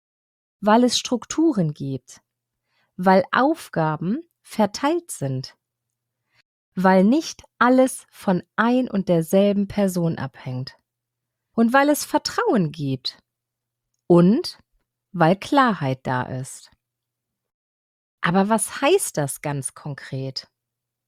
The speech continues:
Führung beginnt für mich mit drei Dingen. Das erste ist die Klarheit. Wer macht was? Wer entscheidet was?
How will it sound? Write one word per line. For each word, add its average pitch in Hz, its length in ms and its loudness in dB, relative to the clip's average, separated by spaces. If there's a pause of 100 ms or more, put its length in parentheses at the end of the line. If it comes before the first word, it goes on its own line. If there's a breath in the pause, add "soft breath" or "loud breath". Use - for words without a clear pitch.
(360)
Führung 370 460 4
beginnt 277 480 -2
für - 180 -4
mich 226 560 -2
mit 196 240 0
drei 220 320 2
Dingen. 131 500 -4 (1300)
Das 202 160 0
erste 277 420 0
ist - 240 -4
die 202 120 -2
Klarheit. 135 840 -2 (1040)
Wer 233 340 4
macht 208 480 0
was? 135 460 -6 (720)
Wer 185 320 4
entscheidet 233 720 2
was? 131 440 -12